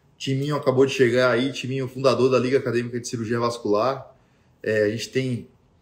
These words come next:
fala Sarinha, Sarinha chegou aí, foi vice-presidente da Liga de Plástica também com a gente. É, então, a Liga Acadêmica realmente é uma atividade que pode ser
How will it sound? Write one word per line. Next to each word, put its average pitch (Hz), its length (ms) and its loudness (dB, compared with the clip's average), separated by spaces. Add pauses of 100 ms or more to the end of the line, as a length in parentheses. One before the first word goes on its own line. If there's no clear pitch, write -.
(760)
fala 131 220 2
Sarinha, 127 400 2
Sarinha 123 300 0
chegou 127 260 2
aí, 131 100 4
foi 123 140 -2
vice-presidente 127 580 -2
da 123 80 2
Liga 117 200 0
de 110 80 -8
Plástica 113 400 -4
também 110 240 -10
com 107 80 -10
a 98 80 -6
gente. 113 500 -10 (480)
É, 98 300 -2
então, 127 360 -4 (140)
a 120 80 -4
Liga 139 160 0
Acadêmica 139 380 0
realmente 143 420 0
é 151 40 0
uma 143 60 0
atividade 123 540 -2
que - 80 -14
pode 139 380 2
ser - 440 -4